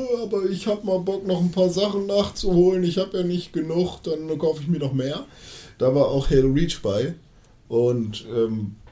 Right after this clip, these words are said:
das ist halt so der einzige Halo-Teil. So Halo vier hab ich auch nicht so Bock drauf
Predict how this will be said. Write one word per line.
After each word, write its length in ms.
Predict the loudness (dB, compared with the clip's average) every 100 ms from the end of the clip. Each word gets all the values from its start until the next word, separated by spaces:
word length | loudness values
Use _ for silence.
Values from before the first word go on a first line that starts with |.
| -20 -8
das 220 | -2 0 -2
ist 160 | 0
halt 220 | 2 2
so 220 | 2 0 2
der 200 | 2 0
einzige 460 | -2 -2 0 2
Halo-Teil. 680 | 2 2 0 0 2 4 2
So 120 | 0
Halo 200 | -2 -2
vier 180 | -4 -4
hab 80 | -4
ich 80 | -4
auch 80 | -4
nicht 140 | -4
so 80 | -4
Bock 240 | -6 -6
drauf 520 | -8 -4 0 0 -2